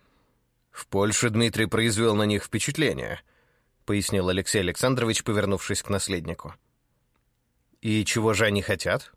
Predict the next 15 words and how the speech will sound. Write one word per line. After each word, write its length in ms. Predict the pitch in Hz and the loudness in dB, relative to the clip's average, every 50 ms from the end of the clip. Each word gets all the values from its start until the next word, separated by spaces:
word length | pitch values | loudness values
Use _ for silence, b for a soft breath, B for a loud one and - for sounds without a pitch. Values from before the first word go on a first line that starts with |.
| _ _ - | _ _ -10
спросил 480 | - - - 117 117 104 - 117 110 101 | -8 -4 -2 0 0 0 0 0 -2 0
Сергей. 440 | - 117 101 95 104 104 104 - _ _ _ _ _ _ _ _ _ _ _ _ _ _ _ _ _ _ _ _ _ _ _ - | 0 -2 -2 -2 -2 -4 -4 -8 _ _ _ _ _ _ _ _ _ _ _ _ _ _ _ _ _ _ _ _ _ _ _ -6
"Сделать 560 | 90 92 95 87 104 127 156 180 190 170 - | -4 -2 0 2 2 4 4 4 4 2 2
из 140 | 165 143 120 | 2 2 4
нашего 440 | 123 127 123 123 - - 120 107 104 | 4 4 4 4 4 2 0 0 0
Дмитрия 520 | 80 87 90 98 110 - 135 139 147 143 | -2 0 -2 -2 0 0 2 2 2 2
своего 400 | - - 107 101 92 87 90 98 | 2 2 0 0 0 2 2 2
оперативника", — 880 | 98 92 - 104 98 110 107 - - 87 82 - 71 - - - 82 - - _ _ _ _ _ _ _ _ _ _ _ | 2 2 2 0 0 0 0 -2 -6 -8 -8 -8 -12 -12 -10 -12 -12 -12 -14 _ _ _ _ _ _ _ _ _ _ _
приподняв 540 | - 110 104 82 - 101 80 92 95 87 78 | -2 -2 0 2 0 0 0 0 -2 -2 -2
бровь, 300 | 71 78 101 117 117 - | -2 0 2 2 2 2
сообщил 460 | - - 101 90 80 - - 98 90 | 2 0 0 0 0 0 -2 0 0
отец, 340 | 87 82 - 110 117 - - | 0 0 0 0 0 0 0
наливая 380 | 110 98 92 90 87 87 82 76 | 0 0 0 0 0 0 0 0
себе 260 | - - 85 92 90 | -2 -2 -2 -4 -4
кофе. 380 | - - 80 - - - - | -4 -6 -8 -8 -8 -14 -16